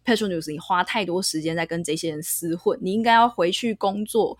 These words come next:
或者是你应该要跟我继续恋爱，然后我们考虑可以结婚成家等等。”但是 Petronius 呢，他就是很愿意投入在这一些社会运动当中，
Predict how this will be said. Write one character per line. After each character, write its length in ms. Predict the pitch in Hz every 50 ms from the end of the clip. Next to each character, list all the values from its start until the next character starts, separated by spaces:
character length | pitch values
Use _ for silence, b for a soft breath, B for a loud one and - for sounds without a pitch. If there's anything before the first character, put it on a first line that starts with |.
| b b b
或 100 | 262 233
者 60 | 190
是 100 | - 233
你 140 | 214 175 170
应 80 | 180
该 100 | 180 196
要 100 | 190 196
跟 180 | 196 - 196 196
我 220 | 185 170 156 -
继 140 | - - 202
续 120 | 185 - 196
恋 220 | 175 220 190 170 160
爱， 200 | - 175 156 127
然 100 | 151 180
后 60 | 180
我 40 | 175
们 100 | 165 165
考 220 | - - 160 -
虑 140 | 175 190 185
可 140 | - 190 165
以 80 | 156
结 260 | - - - 151 147 147
婚 220 | - 185 180 180
成 260 | 185 - 170 156 156 -
家 220 | - 170 156 160
等 240 | - 156 147 160 165
等。” 140 | - - - B B B B B B
但 100 | 262 277
是 80 | 285 247
Petronius 540 | 311 285 262 285 254 233 202 190 - -
呢， 80 | 185 175
他 80 | 196 190
就 100 | 208 208
是 60 | 220
很 160 | - 175 170
愿 180 | 180 190 190 196
意 80 | 196
投 240 | - - - 170 170
入 140 | 175 185 185
在 140 | 185 180 175
这 120 | 175 170
一 80 | 165 175
些 180 | - 180 165
社 260 | 175 - - 185 180
会 140 | 202 175 165
运 180 | 180 165 156 156
动 200 | 165 151 151 160
当 240 | - 151 - - 165
中， 180 | - 135 160